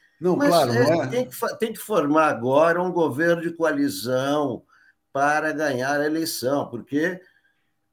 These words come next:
Speaker 2: É, a, a, a, a eleição de governadores foi um desastre. Foi um
Speaker 1: Foi um
Speaker 2: desastre
Speaker 1: desastre. É,
Speaker 2: total.
Speaker 1: foi um desastre no Sudeste, né? Mas, enfim,
Speaker 2: É,
Speaker 1: deixa eu
Speaker 2: que é
Speaker 1: trazer
Speaker 2: uma, a maior região do país, meu
Speaker 1: Não,
Speaker 2: Deus do
Speaker 1: sim,
Speaker 2: céu.
Speaker 1: foi sim. Deixa eu
Speaker 2: São
Speaker 1: só, só
Speaker 2: quarenta
Speaker 1: passar. Alex,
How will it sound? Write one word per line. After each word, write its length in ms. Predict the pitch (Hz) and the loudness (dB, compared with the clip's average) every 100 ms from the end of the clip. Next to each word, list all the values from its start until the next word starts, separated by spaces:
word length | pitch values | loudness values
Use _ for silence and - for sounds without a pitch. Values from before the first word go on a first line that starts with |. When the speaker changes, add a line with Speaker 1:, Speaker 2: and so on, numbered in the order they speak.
| - | -8
Speaker 2:
É, 460 | 110 110 113 107 107 | -4 -4 -2 -4 -4
a, 100 | 123 | -4
a, 280 | - 120 113 | -4 -4 -4
a, 400 | 98 107 101 101 | -4 -4 -4 -4
a 40 | |
eleição 460 | 113 123 98 151 156 | -2 -4 -6 -6 -6
de 80 | 151 | -6
governadores 760 | 147 139 139 110 95 131 202 | -4 -2 -2 -4 -4 -4 -4
foi 140 | 220 330 | -6 -8
um 80 | |
desastre. 840 | 320 311 131 143 190 - - - - | -6 -4 0 0 0 -4 -10 -14 -16
Foi 140 | - - | -10 -6
um 40 | |
Speaker 1:
Foi 80 | 151 | -4
um 40 | 170 | -2
Speaker 2:
desastre 480 | 143 196 214 - | 2 2 2 -2
Speaker 1:
desastre. 240 | 170 175 185 | -2 2 2
É, 40 | |
Speaker 2:
total. 120 | 147 | 6
Speaker 1:
foi 140 | 190 220 | 8 6
um 40 | |
desastre 460 | 208 185 214 - 214 | 6 2 0 -2 0
no 180 | 214 220 | 4 2
Sudeste, 540 | 220 160 131 120 127 | 2 0 2 2 -2
né? 80 | 139 | -2
Mas, 220 | 143 139 | -2 -2
enfim, 200 | 156 120 | -2 2
Speaker 2:
É, 20 | |
Speaker 1:
deixa 220 | 226 294 220 | 4 6 4
eu 60 | |
Speaker 2:
que 60 | 214 | 4
é 20 | |
Speaker 1:
trazer 280 | 196 170 - | 2 2 0
Speaker 2:
uma, 460 | 208 214 214 208 196 | 0 2 2 4 2
a 60 | |
maior 260 | 190 196 202 | 2 -2 0
região 320 | 208 185 202 | 0 0 -2
do 120 | 202 | -2
país, 460 | 175 202 160 226 - | 0 0 0 -2 -2
meu 100 | - | 0
Speaker 1:
Não, 120 | 233 | 2
Speaker 2:
Deus 160 | - 214 | 2 2
do 60 | |
Speaker 1:
sim, 180 | 220 120 | 2 0
Speaker 2:
céu. 280 | 117 117 104 | -2 -4 2
Speaker 1:
foi 140 | 180 | 2
sim. 240 | 180 156 131 | 2 -2 -4
Deixa 320 | - 160 - | -4 0 2
eu 40 | |
Speaker 2:
São 60 | 226 | 4
Speaker 1:
só, 80 | 233 | 6
só 40 | |
Speaker 2:
quarenta 300 | 180 185 226 | 4 4 2
Speaker 1:
passar. 500 | 220 190 202 175 - - | 2 2 4 0 -2 -2
Alex, 440 | 160 151 - - | 2 2 0 -8